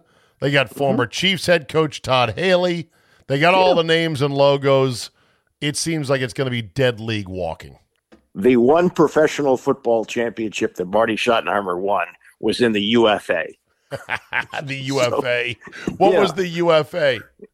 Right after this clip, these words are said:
Speaker 2: A United Football Association. And it was this, almost like this, you know,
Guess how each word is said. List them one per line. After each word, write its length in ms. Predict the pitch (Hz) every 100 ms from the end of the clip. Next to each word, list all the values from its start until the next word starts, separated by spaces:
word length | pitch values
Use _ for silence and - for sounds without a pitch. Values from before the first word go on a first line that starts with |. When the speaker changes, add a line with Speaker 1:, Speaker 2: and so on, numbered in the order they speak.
| -
Speaker 2:
A 200 | 95 123
United 540 | 127 123 131 165 165
Football 480 | - 160 - 143 143
Association. 920 | 131 135 131 - 120 98 92 85 85 _ 104
And 360 | 107 107 107
it 40 | 104
was 200 | 107 110
this, 180 | - -
almost 460 | 127 151 127 -
like 240 | 104 107 -
this, 380 | 107 90 - -
you 120 | 92
know, 240 | 82 87